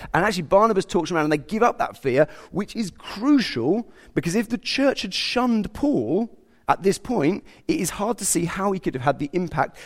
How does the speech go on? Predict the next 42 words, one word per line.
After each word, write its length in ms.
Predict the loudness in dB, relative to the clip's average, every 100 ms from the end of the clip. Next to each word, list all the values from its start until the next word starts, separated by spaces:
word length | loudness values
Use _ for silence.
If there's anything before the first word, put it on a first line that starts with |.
| -6
that 80 | -2
he 100 | 2
went 200 | 2 2
on 160 | -2
to 100 | -2
have 540 | -6 -4 0 -2 -4 -10 -20 -10
that's 160 | -4
so 160 | 2 2
important 540 | 2 -2 -2 -2 -4
for 80 | -6
the 100 | -6
continuation 720 | -6 -4 -2 0 0 -2 -4
of 120 | -6
the 60 | -6
story. 640 | -6 -4 -2 -2 -4 -8 -18 _ _ _ _ _ _ _ _ _ _ _
However, 140 | -2 0
it's 160 | -2
got 120 | -2 -4
to 60 |
be 120 | -2
noted, 340 | -2 -2 -4 -4
this 180 | -4 -4
is 80 |
not 180 | -4 -4
the 60 | -8
first 400 | -4 -2 -2 -4
time 340 | -6 -6 -6 -12 -2
they 100 | 0
would 160 | 2 0
have 100 | -2
been 180 | -4
battling 440 | 0 -2 -2 -4 -2
with 180 | -4 -6
fear 520 | -8 -4 -4 -4 -10 -6
in 140 | -4
this 160 | -4 -4
whole 200 | -6 -6
episode. 560 | -8 -12 -12 -14 -18 _ _ _ _ _ _ _ _
To 100 | -12
close, 380 | -8 -4 -4 -4
to 80 | -6
finish, 520 | -4 -4 -6 -10